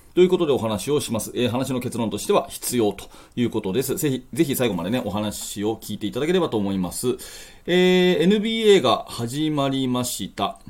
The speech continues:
ね、えー、今回は外国籍選手というのかな？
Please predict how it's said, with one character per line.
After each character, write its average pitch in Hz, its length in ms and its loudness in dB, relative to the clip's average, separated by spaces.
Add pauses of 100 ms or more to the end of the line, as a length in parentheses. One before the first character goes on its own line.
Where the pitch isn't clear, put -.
(140)
ね、 123 220 -2 (180)
え 127 120 0
ー、 123 40 -2
今 190 240 0
回 120 260 0
は 95 240 -2
外 185 280 2 (180)
国 202 400 -2
籍 180 460 0
選 170 340 -2
手 104 180 -6
と 98 120 -4
い 101 60 0
う - 40 -2
の 87 80 -6
か 95 80 -8
な？ 190 180 0